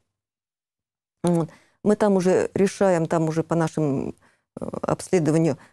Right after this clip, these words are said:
там в течение двух или трёх месяцев. И, в общем-то, мы имеем очень хорошие результаты.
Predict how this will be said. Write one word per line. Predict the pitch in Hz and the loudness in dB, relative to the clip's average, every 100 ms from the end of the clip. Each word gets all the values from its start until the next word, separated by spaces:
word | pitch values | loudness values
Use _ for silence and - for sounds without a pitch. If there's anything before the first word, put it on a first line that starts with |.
| - | -2
там | 175 170 | -2 0
в | |
течение | 180 - 175 | -2 0 0
двух | 160 196 185 | 2 2 2
или | 165 | 0
трёх | 160 170 - | 0 0 2
месяцев. | 180 226 285 285 - _ _ _ _ - | 0 2 -2 -4 -6 _ _ _ _ -2
И, | |
в | 175 | 0
общем-то, | 202 226 208 202 | 2 0 2 4
мы | 208 - | 4 2
имеем | 202 202 202 | 2 4 4
очень | 196 196 175 | 2 2 0
хорошие | - 180 175 165 | 2 2 2 0
результаты. | 160 170 160 240 254 | 0 0 0 0 -2